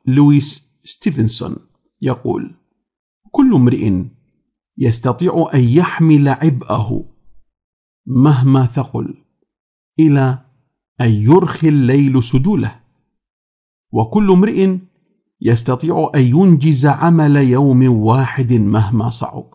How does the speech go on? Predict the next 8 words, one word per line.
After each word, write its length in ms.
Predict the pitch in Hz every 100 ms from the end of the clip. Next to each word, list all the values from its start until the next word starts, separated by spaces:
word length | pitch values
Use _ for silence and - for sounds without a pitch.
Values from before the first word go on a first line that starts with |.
| _ _ _ _ _ _ _ _ _
وكل 480 | - 110 - 202 196
امرئ 340 | 180 196 233 190
يستطيع 760 | 180 170 - 156 151 196 180 -
أن 80 | 160
يعيش 560 | 147 139 185 190 -
قرير 600 | 170 165 143 190 190 165
العين 580 | 135 123 156 180 135 101
راضيا 720 | 101 123 143 120 104 95 80